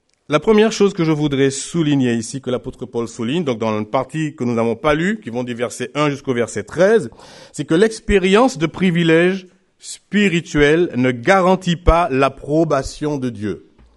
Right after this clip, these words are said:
L'expérience des privilèges, avoir fait l'expérience de privilèges spirituels ne garantit pas l'approbation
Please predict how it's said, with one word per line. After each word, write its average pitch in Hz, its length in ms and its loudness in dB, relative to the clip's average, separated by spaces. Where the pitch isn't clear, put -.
L'expérience 160 960 0
des 113 140 -6
privilèges, 175 680 2
avoir 156 300 2
fait 180 160 -2
l'expérience 160 640 0
de 127 80 -8
privilèges 160 600 0
spirituels 131 680 0
ne 113 80 2
garantit 151 600 0
pas 110 440 0
l'approbation 117 1400 0